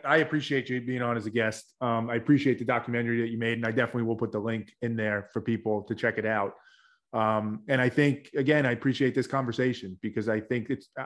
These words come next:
I think it's what you were trying to get to. You want more people talking about things like this, thinking about it. Again, they'll make their own decisions, but, um,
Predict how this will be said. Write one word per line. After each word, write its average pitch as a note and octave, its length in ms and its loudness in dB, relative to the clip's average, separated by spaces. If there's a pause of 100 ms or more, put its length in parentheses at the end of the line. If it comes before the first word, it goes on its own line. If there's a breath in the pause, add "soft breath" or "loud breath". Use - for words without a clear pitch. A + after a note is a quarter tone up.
(180)
I C3+ 140 2
think E3 260 4
it's C#3 160 0
what C3 160 2
you C#3 100 6
were B2 480 4
trying B2 240 -2
to A2+ 60 -6
get G#2+ 200 -4
to. G2 100 -12
You A2+ 100 -2
want C3 260 -2
more C3 160 2
people B2 280 0
talking B2+ 360 0
about A#2+ 280 0
things A#2+ 200 -2
like A2+ 160 0
this, A#2 220 -2
thinking A#2+ 320 0
about A2 300 -2
it. A2 120 -4
Again, A#2 280 2
they'll A2 100 -2
make A#2 220 -2
their B2 140 0
own A#2 100 0
decisions, G#2+ 640 0
but, A#2+ 260 2 (560 loud breath)
um, A2+ 540 0